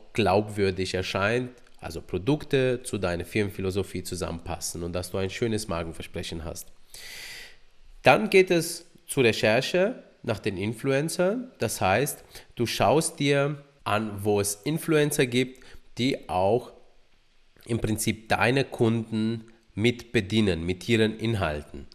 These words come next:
oder deine potenziellen Kunden. Und, äh, dafür gibt es ganz, ganz viele Tools. Ein Tool, das ich sehr gerne verwende bei der Suche, ist zum Beispiel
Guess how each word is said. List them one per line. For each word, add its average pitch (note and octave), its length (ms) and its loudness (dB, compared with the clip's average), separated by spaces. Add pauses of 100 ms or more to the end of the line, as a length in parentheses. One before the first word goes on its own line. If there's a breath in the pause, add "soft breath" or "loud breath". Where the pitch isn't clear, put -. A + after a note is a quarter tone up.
(140)
oder F#2+ 360 0
deine F2 280 0
potenziellen F#2 720 -2
Kunden. C#2+ 460 -8 (560 soft breath)
Und, A#2 540 4
äh, G#2+ 120 4
dafür A2+ 380 2
gibt B2+ 240 2
es A#2+ 160 4
ganz, A2 300 2
ganz A#2 240 2
viele A#2+ 320 2
Tools. F3 520 2 (120)
Ein E3+ 320 4
Tool, E3+ 320 4
das C3+ 240 2
ich A#2+ 160 -2
sehr B2+ 260 2
gerne C3 300 0
verwende G#2+ 640 -2
bei F#2+ 240 0
der F#2 180 -2
Suche, A#2 640 -2
ist A2 320 -4
zum G2 180 -2
Beispiel F#2 840 0